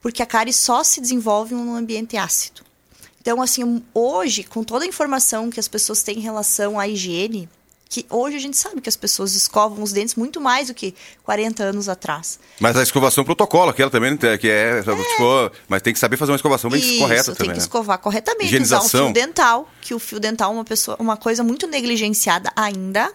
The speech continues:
Speaker 1: As pessoas deixam de usar o fio dental por preguiça mesmo, porque é cansativo de usar o fio dental, né? Mas, assim,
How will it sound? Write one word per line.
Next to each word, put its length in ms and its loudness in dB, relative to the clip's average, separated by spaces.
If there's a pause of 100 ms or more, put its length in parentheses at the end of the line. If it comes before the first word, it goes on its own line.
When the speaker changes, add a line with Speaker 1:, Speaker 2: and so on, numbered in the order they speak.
(140)
Speaker 1:
As 80 -8
pessoas 400 0
deixam 380 -2
de 80 -4
usar 240 -2
o 40 -12
fio 140 -16
dental 380 -6
por 240 -10
preguiça 500 -6
mesmo, 280 -4
porque 120 -10
é 40 -4
cansativo 680 -2
de 80 -8
usar 180 0
o 40 -4
fio 180 -14
dental, 400 -6
né? 100 -12 (680)
Mas, 300 0
assim, 400 -2